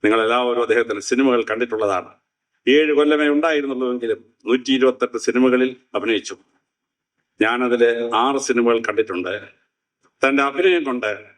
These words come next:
അത്ഭുതം സൃഷ്ടിച്ച മഹാനായ ഒരു മനുഷ്യനാണ്. അദ്ദേഹം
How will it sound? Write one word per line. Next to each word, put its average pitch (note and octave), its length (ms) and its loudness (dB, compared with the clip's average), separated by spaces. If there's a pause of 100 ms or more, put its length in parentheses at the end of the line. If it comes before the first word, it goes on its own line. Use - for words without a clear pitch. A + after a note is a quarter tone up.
(140)
അത്ഭുതം B2 440 0
സൃഷ്ടിച്ച A#2 420 -6 (460)
മഹാനായ A2 440 -2
ഒരു G#2+ 160 -4
മനുഷ്യനാണ്. G2+ 520 -8 (1120)
അദ്ദേഹം D3 600 0